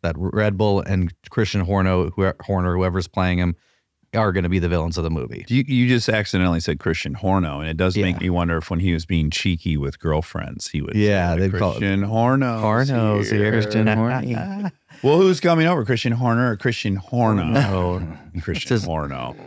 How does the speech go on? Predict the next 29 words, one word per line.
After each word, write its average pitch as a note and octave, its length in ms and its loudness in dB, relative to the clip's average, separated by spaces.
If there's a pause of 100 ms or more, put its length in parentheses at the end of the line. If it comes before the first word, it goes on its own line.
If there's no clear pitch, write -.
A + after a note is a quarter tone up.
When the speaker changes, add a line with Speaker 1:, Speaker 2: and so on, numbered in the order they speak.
(300)
Speaker 3:
it's A2+ 120 -2
his A2 140 -2
party G#2+ 340 2
alter G2 260 0
ego. F2+ 280 -2
Speaker 1:
Yeah. A2 380 0
<laughs> - 40 -20 (380)
Um, C3 300 4
the C3 160 4
F C#3+ 240 0
I F#3+ 140 4
A, C3 360 2
'cause B2+ 180 0
it's B2 160 0
looking C#3+ 560 2
like G#2 560 2
the G#2+ 100 0
teams A#2 600 2
are G2 80 2
gonna G2 180 2
squash F#2+ 680 0
the G2 100 -2
eleventh F#2+ 480 0
team. D#2+ 320 -2
So, F2 180 -2
like, E2 180 -2
Andretti F2 460 0
coming F#2 300 0
in, G2+ 260 2